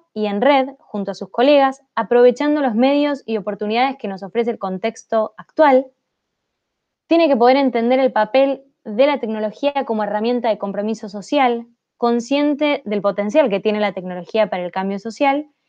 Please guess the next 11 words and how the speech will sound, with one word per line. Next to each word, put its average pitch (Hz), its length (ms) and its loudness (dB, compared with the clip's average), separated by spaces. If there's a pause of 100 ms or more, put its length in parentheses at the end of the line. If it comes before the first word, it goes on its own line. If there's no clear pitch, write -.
(320)
y 269 140 2
tiene 320 200 6
que 311 80 4
ser 262 160 0
capaz 269 280 4
de 262 80 4
usar 254 440 2 (260)
la 233 240 0
tecnología 269 640 4
para 220 140 2
expandir 240 640 0